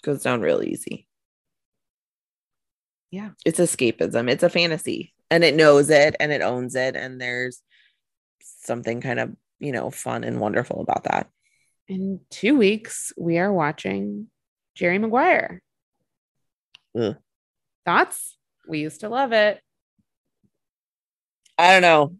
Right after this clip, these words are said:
Speaker 1: It'll be interesting to watch this one. I've not
Speaker 2: Who
Speaker 1: watched it in a
Speaker 2: knows, man?
Speaker 1: very long time. I, it could,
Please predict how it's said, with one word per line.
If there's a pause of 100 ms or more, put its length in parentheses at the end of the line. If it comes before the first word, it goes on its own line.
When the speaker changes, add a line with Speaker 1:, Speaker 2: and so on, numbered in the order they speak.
(200)
Speaker 1:
It'll
be
interesting
to
watch
this
one. (1500)
I've
not
Speaker 2:
Who
Speaker 1:
watched
it
in
a
Speaker 2:
knows,
man?
Speaker 1:
very
long
time. (380)
I,
it
could,